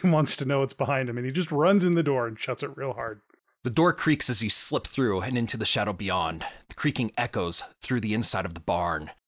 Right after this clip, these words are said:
Speaker 2: Your breath lies heavy on the air in front of you. After several minutes of waiting, wondering if you gave them the slip, a slow creak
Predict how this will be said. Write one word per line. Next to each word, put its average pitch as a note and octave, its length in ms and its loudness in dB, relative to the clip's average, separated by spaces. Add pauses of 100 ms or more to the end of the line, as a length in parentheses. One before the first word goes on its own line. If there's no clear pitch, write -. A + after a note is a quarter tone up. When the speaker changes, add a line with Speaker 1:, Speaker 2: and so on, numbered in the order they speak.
Speaker 2:
Your B2 100 2
breath B2 360 0
lies G#2 500 2
heavy A#2+ 320 -2
on G2+ 180 0
the G#2+ 120 -4
air G2+ 180 -2
in F#2+ 80 -4
front G2+ 280 -4
of F#2 80 -6
you. E2+ 260 -6 (380)
After B2+ 240 -2
several B2+ 360 2
minutes A#2 320 0
of G2 120 -6
waiting, F#2 480 -2
wondering G2+ 560 -2
if - 120 -8
you G#2+ 100 -2
gave G2+ 240 -2
them G2+ 160 0
the F#2 80 -2
slip, - 440 -2 (420)
a - 60 -4
slow B2+ 320 0
creak - 460 -4